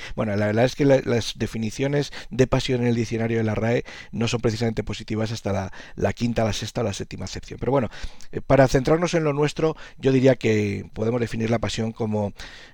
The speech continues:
o lo que te apasiona son actividades o aficiones que te atraen o con las que disfrutas mucho o incluso con las que pierdes la noción del tiempo, ¿vale? Piensa que las, la pa-, las pasiones no son solo aficiones, sino, pues, son actividades que te encanta hacer y, como te digo, pues, que te hacen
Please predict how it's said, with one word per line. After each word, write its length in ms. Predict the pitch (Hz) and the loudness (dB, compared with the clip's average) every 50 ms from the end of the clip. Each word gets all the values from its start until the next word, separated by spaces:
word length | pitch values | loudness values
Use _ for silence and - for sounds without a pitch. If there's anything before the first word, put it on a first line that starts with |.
| - - | -14 -10
o 100 | - 104 | -6 -4
lo 100 | 104 107 | -4 -2
que 80 | - 104 | -2 -2
te 100 | - 110 | -2 -2
apasiona 380 | - - 107 - 120 117 120 | -2 -4 -2 0 0 0 0
son 200 | 117 - 120 117 | 0 0 0 0
actividades 640 | 113 - - 113 110 107 104 120 127 120 117 113 - | 0 0 -2 -4 -2 2 4 6 6 4 4 0 -4
o 40 | 113 | -6
aficiones 440 | - - 110 - 123 117 120 120 - | -8 -8 -6 -6 -4 -2 -2 -4 -4
que 120 | - 110 | -6 -6
te 80 | - 101 | -6 -6
atraen 440 | 98 - 117 120 120 120 120 123 123 | -4 0 2 2 2 2 2 0 -2
o 60 | 107 | -6
con 140 | - 101 98 | -8 -8 -8
las 100 | 98 - | -8 -8
que 100 | - 101 | -8 -8
disfrutas 420 | 101 95 - - 110 - 117 110 | -8 -8 -8 -10 -6 -4 -4 -4
mucho 360 | 117 117 117 - - 123 120 - - - - | -4 -4 -4 -4 -4 -4 -4 -6 -10 -18 -10
o 80 | - 110 | -10 -8
incluso 300 | 104 - 107 101 110 101 | -8 -6 -6 -6 -6 -6
con 120 | 104 101 | -6 -6
las 140 | 98 95 - | -6 -6 -6
que 120 | - 101 | -8 -8
pierdes 380 | - - 110 107 107 110 110 110 | -4 -2 -2 0 0 0 0 0
la 120 | 107 101 | -2 -2
noción 340 | 98 95 92 - 98 95 92 | -4 -6 -8 -8 -10 -10 -8
del 140 | 90 90 - | -10 -12 -12
tiempo, 320 | - 95 - - - 90 | -12 -14 -14 -14 -14 -10
¿vale? 240 | 95 110 139 165 165 - - - - - - | -6 -4 -4 -4 -4 -6 -12 -18 -16 -14 -4
Piensa 280 | - 127 131 - 170 151 | -2 -2 4 4 4 4
que 320 | - 147 131 123 120 120 101 107 | 6 4 4 4 4 0 -2 0
las, 340 | 113 110 107 - - - - | 0 0 0 -2 -4 -6 -4
la 120 | 110 101 | -4 -4
pa-, 160 | - - 101 104 | -2 -2 -2 -2
las 220 | 104 107 107 - | -2 -2 -4 -4
pasiones 560 | - - 107 - - 147 151 147 147 151 139 | -6 -6 -6 -2 0 2 2 4 2 0 0
no 120 | - 127 113 | 0 -4 -4
son 140 | 127 120 | -4 -6
solo 180 | 117 - 117 113 | -4 -2 -2 -4
aficiones, 480 | 107 - 113 117 147 151 143 147 147 - | -4 -4 -4 -2 -2 0 0 0 -2 -4
sino, 280 | 135 117 113 110 110 - - - - - - - | -4 -6 -6 -6 -8 -10 -14 -18 -18 -20 -12 -8
pues, 120 | 117 - | -4 -2
son 160 | - 131 135 | 0 2 2
actividades 600 | 131 - - - 104 101 107 135 151 147 135 123 - | 0 0 -2 -4 -4 0 4 4 6 6 4 0 -2
que 100 | 117 104 | -6 -6
te 100 | - 101 | -6 -6
encanta 320 | 98 - 120 104 104 107 | -4 -2 -4 -4 -4 -6
hacer 400 | 101 - 156 151 147 143 135 127 - - - - | -2 4 6 6 6 6 4 0 -6 -16 -16 -16
y, 80 | 120 101 | -12 -10
como 200 | - 98 101 - | -8 -8 -6 -4
te 100 | - 104 | -4 -4
digo, 220 | 104 110 113 113 | -2 -2 -2 -4
pues, 160 | - 107 - | -4 -6 -8
que 120 | - 101 - | -8 -8 -6
te 80 | - | -6
hacen 320 | 101 - - 110 107 107 | -6 -2 -2 -2 -2 -4